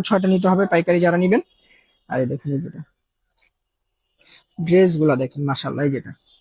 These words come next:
খুব সুন্দর এবং কোয়ালিটিফুল প্রত্যেকটা ড্রেসে আমাদের কাছে আপনারা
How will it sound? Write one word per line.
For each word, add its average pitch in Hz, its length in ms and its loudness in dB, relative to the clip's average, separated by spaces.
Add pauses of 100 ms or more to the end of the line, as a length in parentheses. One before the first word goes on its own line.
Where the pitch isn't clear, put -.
(1500)
খুব 208 140 2 (160)
সুন্দর 220 440 6 (140)
এবং 208 120 4 (140)
কোয়ালিটিফুল 247 560 2 (160)
প্রত্যেকটা 214 380 2 (120)
ড্রেসে 190 340 4 (100)
আমাদের 185 260 2
কাছে 170 200 0
আপনারা 180 220 0